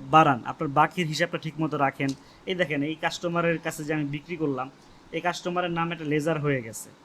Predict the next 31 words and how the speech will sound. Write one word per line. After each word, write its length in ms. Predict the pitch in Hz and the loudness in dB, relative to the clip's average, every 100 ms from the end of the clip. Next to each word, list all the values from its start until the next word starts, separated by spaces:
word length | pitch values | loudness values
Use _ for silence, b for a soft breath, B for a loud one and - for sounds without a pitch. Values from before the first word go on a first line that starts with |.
| - - - - - - - - | -20 -20 -20 -20 -20 -20 -16 -6
হ্যাঁ, 160 | 196 | -2
এই 140 | 147 165 | 0 0
কাস্টমার 500 | 175 - 180 175 160 | 0 -2 -2 0 0
যখন, 160 | 170 | -2
এখন 380 | 170 165 170 165 | -2 -2 -2 -2
যদি 200 | 156 165 | -2 0
এক, 160 | 160 - | 0 -2
এক 120 | 170 156 | -8 -6
মাস 180 | 165 156 | -4 -4
পরেও 340 | - 147 175 | -2 2 2
যদি 200 | 170 170 | 2 0
আসে, 400 | 160 139 - 143 107 - - - - | 0 0 0 -4 -4 -14 -20 -18 -10
এই 80 | 151 | -2
কাস্টমারকে 580 | 160 - 170 170 170 | -2 0 0 0 0
আপনি 280 | 170 170 185 | 0 0 -2
just 320 | 170 180 - | -2 -4 -6
এখান 260 | 160 170 165 | -8 -4 -2
থেকে 200 | 151 160 | -2 -4
একটা 280 | 160 - 170 | -4 -6 -12
ক্লিক 300 | - 175 170 - | -6 -6 -6 -2
করে 260 | 185 226 - - - - - | 0 0 -4 -16 -20 -10 -4
তাকে 400 | 156 156 156 139 147 | -2 0 0 0 4
বলে 200 | 175 175 | 4 4
দিবেন 260 | 151 131 | 2 0
যে, 80 | 131 | -2
"তোমার 280 | 147 156 151 | 0 0 0
কাছে 260 | 175 170 | 0 2
এত, 180 | 185 151 | 4 2
এত 260 | 151 - 151 | -4 -8 -6
টাকা 220 | 156 170 | 0 2
আমার 180 | 156 | 2